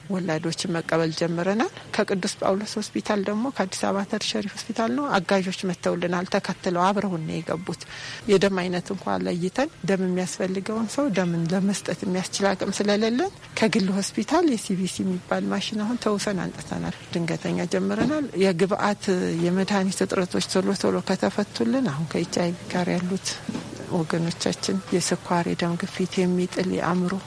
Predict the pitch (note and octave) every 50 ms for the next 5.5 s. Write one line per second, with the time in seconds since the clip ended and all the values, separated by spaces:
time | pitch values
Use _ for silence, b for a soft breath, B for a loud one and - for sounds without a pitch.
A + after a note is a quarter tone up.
0 | - - - - F#3 F3 F3 F3 D#3+ - - F3 E3+ E3 E3 E3 E3+ F3 E3+ -
1 | - F3+ F#3+ G3+ A#3 C4 - F#3 - - D#3+ - - E3+ D#3 E3 D#3+ D#3+ D#3 D#3+
2 | D#3+ D#3 D#3+ D#3 D#3+ E3 E3 E3 E3 F3 F3 E3+ E3 E3+ F3 F3 F3 E3+ E3 F3
3 | G#3 C4 E4 - - - - - - - - - - - - - - F#3+ F#3 F#3
4 | F3+ F3+ F3 F3+ F#3 F#3+ G#3 G3+ - - F#3 F3+ - - E3+ - - F#3+ F3+ -
5 | - - F#3 F3+ F3+ F#3 G3+ G3+ A#3